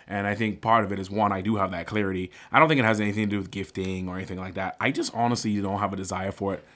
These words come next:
one, and I think that the Lord has gifted me to be a really good number two guy.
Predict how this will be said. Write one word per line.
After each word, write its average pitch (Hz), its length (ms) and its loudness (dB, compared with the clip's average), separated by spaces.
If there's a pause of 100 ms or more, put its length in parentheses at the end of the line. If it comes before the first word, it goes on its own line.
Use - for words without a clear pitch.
(320)
one, 104 480 2
and 101 120 -2
I 98 100 -2
think 113 400 -2
that 101 160 -2
the 98 100 -4
Lord 95 240 -2
has 95 120 -4
gifted 98 340 -4
me 98 120 -6
to 98 120 -6
be 98 160 -2
a 95 60 0
really 101 340 0
good 107 180 0
number 101 280 -2
two 107 200 -2
guy. 98 320 -6